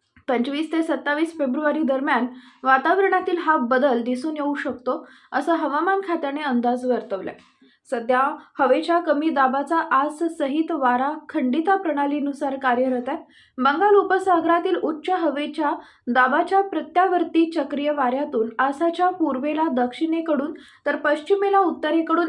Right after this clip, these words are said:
एक किलोमीटर उंचीपर्यंत वारे वाहत आहेत. त्यामुळे फक्त विदर्भ, मराठवाड्यातील पंधरा जिल्ह्यात किरकोळ पावसाची शक्यता निर्माण झाली आहे. भारतीय हवामान विभागाने जारी केलेल्या अंदाजानुसार, पंचवीस आणि सव्वीस फेब्रुवारी या कालावधीत विदर्भात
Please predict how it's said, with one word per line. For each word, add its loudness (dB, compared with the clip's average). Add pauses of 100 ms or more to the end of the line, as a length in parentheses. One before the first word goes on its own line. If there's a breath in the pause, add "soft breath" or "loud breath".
एक 0
किलोमीटर -2
उंचीपर्यंत -2
वारे 0
वाहत -2
आहेत. -12 (400 soft breath)
त्यामुळे -2
फक्त -2
विदर्भ, 0
मराठवाड्यातील 0
पंधरा -2
जिल्ह्यात 0 (100)
किरकोळ 0
पावसाची -2
शक्यता -6
निर्माण -4
झाली -4
आहे. -16 (340 soft breath)
भारतीय 0
हवामान 2
विभागाने 2
जारी 2
केलेल्या -2
अंदाजानुसार, -2 (380 loud breath)
पंचवीस 4
आणि 2
सव्वीस 0
फेब्रुवारी 0
या 0
कालावधीत -2
विदर्भात 0